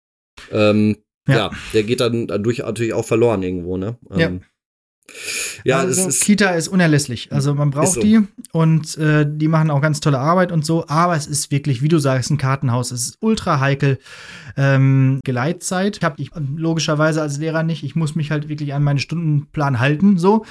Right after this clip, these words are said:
Speaker 2: Ähm, heißt, wenn ich um sieben Uhr dreißig Unterricht hab,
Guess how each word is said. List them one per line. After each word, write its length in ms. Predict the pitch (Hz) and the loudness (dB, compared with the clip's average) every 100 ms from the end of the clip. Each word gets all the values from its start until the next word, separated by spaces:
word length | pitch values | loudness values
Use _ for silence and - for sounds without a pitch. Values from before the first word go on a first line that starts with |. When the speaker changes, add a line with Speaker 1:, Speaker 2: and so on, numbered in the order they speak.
| - - - - | -14 -18 -12 -8
Speaker 2:
Ähm, 960 | - 139 135 139 139 135 131 139 147 156 | 2 6 6 8 6 6 4 0 -6 -2
heißt, 300 | 143 165 160 | 0 0 0
wenn 140 | 151 165 | 0 0
ich 140 | 160 | 0
um 160 | 170 156 | 2 2
sieben 260 | 135 175 165 | 2 0 -2
Uhr 80 | |
dreißig 440 | 151 135 151 147 131 | -2 0 0 -2 -4
Unterricht 500 | 160 165 165 156 - | -4 -4 -4 -6 -4
hab, 200 | 175 | -6